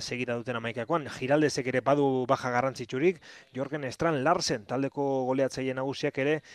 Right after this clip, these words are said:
txartel pilaketagatik ezingo duelako gaur jokatu. Neurketa seiteretan Mendizorrotzan, Pulido Santanak zuzenduko du, eta Xabier, bostak hamar gutxietan gainera, autobusari harrera berezia egingo diote Cervantes etorbidean,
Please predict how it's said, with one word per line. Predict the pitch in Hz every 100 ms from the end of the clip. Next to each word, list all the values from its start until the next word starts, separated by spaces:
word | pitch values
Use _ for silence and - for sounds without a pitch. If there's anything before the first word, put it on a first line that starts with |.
| - -
txartel | 117 135
pilaketagatik | 127 127 123 127 123 120 143 123
ezingo | - 131 120
duelako | 117 110 - 113 107
gaur | 110 101
jokatu. | 110 110 107 107
Neurketa | 131 143 143
seiteretan | 131 135 143 135 127
Mendizorrotzan, | 127 131 - 123 123 190 202
Pulido | 143 135 135
Santanak | 127 123 131 123
zuzenduko | 131 123 151 143 143
du, | 180
eta | 139
Xabier, | 127 131 170 165 - - -
bostak | - 127 151 131
hamar | 135 127
gutxietan | 127 127 135 123
gainera, | 135 160
autobusari | 156 143 131 120 123 127
harrera | 127 123 131 117
berezia | 120 120 - 117
egingo | 120 123
diote | 120 117 120
Cervantes | 123 120 127 107
etorbidean, | 113 131 117 117 156 196